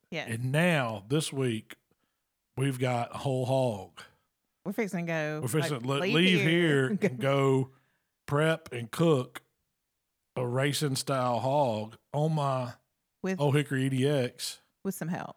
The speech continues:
Speaker 2: With some help. I'm not, you know, h-, hog cooking, it's more of the journey of cooking the hog and the experience with people
Speaker 1: <laughs> It's
Speaker 2: than
Speaker 1: the
Speaker 2: it is just
Speaker 1: journey.
Speaker 2: hanging out by yourself and making a
Speaker 1: It's
Speaker 2: video.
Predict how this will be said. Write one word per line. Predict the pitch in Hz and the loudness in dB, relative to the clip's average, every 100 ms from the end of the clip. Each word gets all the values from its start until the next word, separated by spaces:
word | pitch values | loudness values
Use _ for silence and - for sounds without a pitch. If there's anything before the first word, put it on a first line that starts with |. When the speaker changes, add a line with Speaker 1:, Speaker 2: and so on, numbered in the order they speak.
| _ 127 | _ 0
Speaker 2:
With | 139 139 | 2 2
some | 131 | 0
help. | 123 135 | 0 0
I'm | 120 151 | 0 -2
not, | 135 123 | -2 -2
you | 123 | -2
know, | 117 | -2
h-, | 113 120 - | -4 -6 -2
hog | 208 262 | 0 2
cooking, | 226 160 139 135 147 - _ _ _ _ _ _ _ _ _ _ - | 4 2 4 0 -2 -6 _ _ _ _ _ _ _ _ _ _ -4
it's | 190 - | -4 0
more | 196 165 | 2 2
of | |
the | 123 117 | 2 -2
journey | 113 135 139 135 | 0 2 2 2
of | 113 | 0
cooking | - 131 123 | -2 -4 -2
the | 117 | -2
hog | 123 127 | -2 -2
and | 120 | -2
the | 117 | -4
experience | 98 - 131 131 127 | -4 -2 0 0 0
with | 123 - | -2 -2
people | 117 113 123 | -2 -2 -2
Speaker 1:
<laughs> | |
It's | 107 - | -4 -6
Speaker 2:
than | 127 127 | -4 0
Speaker 1:
the | |
Speaker 2:
it | 120 | 0
is | 127 127 123 | 0 0 -2
just | 117 | -4
Speaker 1:
journey. | 135 | -2
Speaker 2:
hanging | 131 127 | -2 -2
out | 120 | -2
by | 120 | -2
yourself | 117 - 131 131 117 | -2 -2 0 0 0
and | 113 | -2
making | 117 339 | -2 -2
a | |
Speaker 1:
It's | 101 | 0
Speaker 2:
video. | 139 113 107 | 0 0 -4